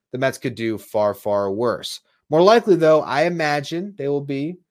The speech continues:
in the running for guys like Seth Lugo and Michael Wacha. That fits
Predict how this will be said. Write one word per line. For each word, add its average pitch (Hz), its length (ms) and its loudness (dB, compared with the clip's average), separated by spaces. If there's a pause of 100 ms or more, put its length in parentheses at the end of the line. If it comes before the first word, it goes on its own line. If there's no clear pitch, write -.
(280)
in 135 100 -10
the 143 80 -2
running 131 340 -4
for 143 180 -4
guys 120 280 0
like 120 160 -2
Seth 123 340 -2
Lugo 123 280 0
and 117 80 -4
Michael 110 300 -6
Wacha. 123 440 0
That 120 280 -6
fits - 380 -8